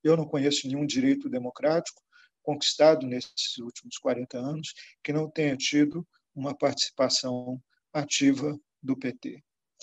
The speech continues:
Mas eu queria me centrar na, nos desafios, como proposto,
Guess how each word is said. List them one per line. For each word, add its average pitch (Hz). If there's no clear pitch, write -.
Mas 160
eu 202
queria 208
me 190
centrar 170
na, 175
nos 185
desafios, 170
como 147
proposto, 160